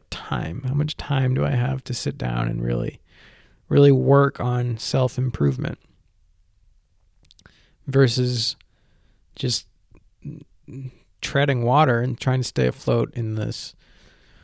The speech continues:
ocean of life, you know, the ocean of farts in, in, in which we all swim. But hey, if you've got bad eyesight and you've got some time, check out end my,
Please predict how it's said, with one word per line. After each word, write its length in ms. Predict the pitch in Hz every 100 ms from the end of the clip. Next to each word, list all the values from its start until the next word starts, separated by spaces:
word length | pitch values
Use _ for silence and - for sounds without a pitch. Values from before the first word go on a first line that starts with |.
| _
ocean 440 | - 196 - 196 175
of 120 | 131
life, 460 | 117 107 - - - - _ _ _ _ _ _ _ _ _ -
you 160 | 131
know, 240 | 123 127 - _ _ _ _ _ _ _ _ _
the 120 | -
ocean 300 | 147 147 147
of 100 | 139
farts 480 | - 117 110 92 -
in, 280 | 110 113 107
in, 320 | 120 120 120
in 240 | - 127 123
which 260 | 117 -
we 140 | 123 123
all 180 | 123 123
swim. 440 | - 143 120 127 _ _ _ - _ _ - _ - - -
But 140 | 147
hey, 260 | 196 170 120
if 100 | 180
you've 140 | 214
got 200 | 226 175
bad 260 | 156 156 147
eyesight 460 | 151 151 131 123
and 160 | 123 123
you've 120 | 135
got 240 | 131 117 -
some 160 | 107
time, 400 | - 175 139 110
check 260 | - 151 156
out 260 | 135 - - _
end 280 | 131 139 135 131
my, 200 | 127